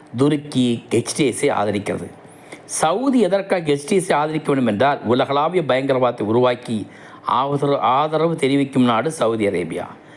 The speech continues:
அமெரிக்கா சொல்லித்தான் நாங்கள் பயங்கரவாதத்தை உருவாக்கி வளர்க்கிறோம் என்று அமெரிக்க பத்திரிகையாளர் கூட்டத்திலே எம் பி எஸ் கூறியிருக்கின்றார். நாங்கள் இப்னு தெய்மியா, முகமது இப்னு அப்துல் வஹாப் புத்தகங்களை கொண்டு கொள்கையை புகுத்துவோம் என்பது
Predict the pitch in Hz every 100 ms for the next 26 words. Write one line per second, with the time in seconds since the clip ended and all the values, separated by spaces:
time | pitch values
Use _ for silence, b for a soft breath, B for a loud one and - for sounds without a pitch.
0 | B B - 117 139 135 139 117 113 123
1 | 143 143 175 170 147 143 135 120 120 143
2 | 135 127 127 123 117 127 131 131 123 110
3 | 110 107 110 104 92 135 147 - B B
4 | B - 123 139 131 120 - - 117 -
5 | - 196 190 170 143 - 135 127 - 127
6 | 120 110 135 127 123 - 113 110 101 -
7 | 90 85 85 - - B B B B -
8 | - - - 156 185 175 156 143 156 220
9 | 196 180 165 160 147 127 127 175 175 165
10 | 151 139 139 147 127 143 160 151 143 -
11 | 120 143 135 123 117 113 B B B B
12 | - 117 156 139 - 143 151 147 147 139
13 | 120 123 - 117 120 110 98 123